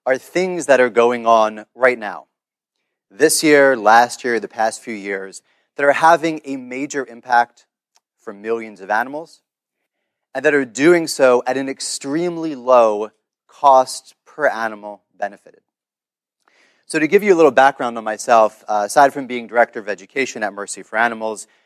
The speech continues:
I'm also the founder and chairman of the board at the Humane League, another farm animal protection organization. And I've written a few books on social change,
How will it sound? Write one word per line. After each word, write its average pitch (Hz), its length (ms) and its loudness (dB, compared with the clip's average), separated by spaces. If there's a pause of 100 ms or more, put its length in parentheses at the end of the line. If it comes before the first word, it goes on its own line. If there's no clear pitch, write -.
(160)
I'm 120 100 -2
also 135 420 2
the 110 140 -6
founder 120 540 -2
and 104 180 -10
chairman 110 320 -14
of 98 80 -20
the 95 80 -20
board 107 320 -6
at 101 220 -4
the 92 80 -20
Humane 120 440 -10
League, 113 220 -12
another 98 420 -10 (300)
farm 123 460 2
animal 117 300 -2
protection 104 520 -8
organization. 104 840 -8 (540)
And 147 80 0
I've 156 140 4
written 180 220 2
a 165 120 6
few 170 260 -2
books 139 380 0
on 113 220 -2
social 107 320 -4
change, 160 540 -4